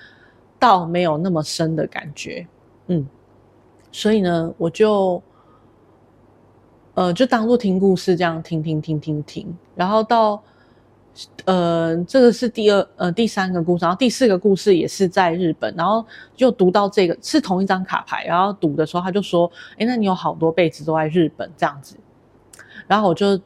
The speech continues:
就再继续听他听嘛，因为我那时候对于他在讲我日本的时候，我其实那时候我的，呃，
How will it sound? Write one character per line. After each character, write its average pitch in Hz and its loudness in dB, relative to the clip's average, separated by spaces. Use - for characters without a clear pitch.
就 202 2
再 196 0
继 190 -2
续 185 -2
听 170 -4
他 156 -4
听 156 -8
嘛， 151 -6
因 - -6
为 196 0
我 156 -2
那 170 0
时 175 -4
候 160 2
对 170 4
于 151 0
他 190 0
在 196 4
讲 156 -4
我 160 -6
日 180 4
本 - -8
的 - -14
时 - -8
候， 170 2
我 156 0
其 160 -4
实 156 -2
那 190 -2
时 - -6
候 175 2
我 160 -2
的， - -6
呃， 156 -4